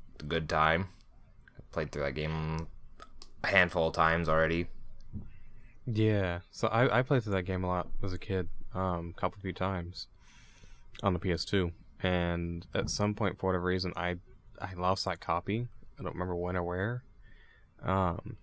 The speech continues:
Speaker 2: and that eventually was when I got, um, Budokai Tenkaichi three for the Wii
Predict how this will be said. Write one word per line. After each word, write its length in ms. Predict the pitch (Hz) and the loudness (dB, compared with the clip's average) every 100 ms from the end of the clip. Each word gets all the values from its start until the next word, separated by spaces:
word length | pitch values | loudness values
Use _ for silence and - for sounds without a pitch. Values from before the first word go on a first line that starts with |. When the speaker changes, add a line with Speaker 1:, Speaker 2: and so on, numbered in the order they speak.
| - - - | -18 -20 -6
Speaker 2:
and 120 | 98 | 0
that 140 | 95 90 | 0 0
eventually 460 | 95 104 104 - 95 | 2 6 6 4 0
was 120 | 90 | 2
when 160 | 90 87 | 2 2
I 120 | 87 | 2
got, 400 | 87 87 85 - | 2 2 0 -2
um, 380 | 87 85 82 85 - _ - - - - - - _ - - - _ - - - - - - | -4 -4 -8 -14 -18 _ -20 -20 -20 -20 -20 -20 _ -20 -20 -20 _ -20 -20 -20 -20 -4 -2
Budokai 240 | 90 90 | 0 0
Tenkaichi 500 | - 90 95 87 87 | 0 0 0 -2 -4
three 220 | - 101 87 | 0 0 0
for 100 | - | -2
the 100 | 87 | -4
Wii 320 | 95 95 82 | 0 0 0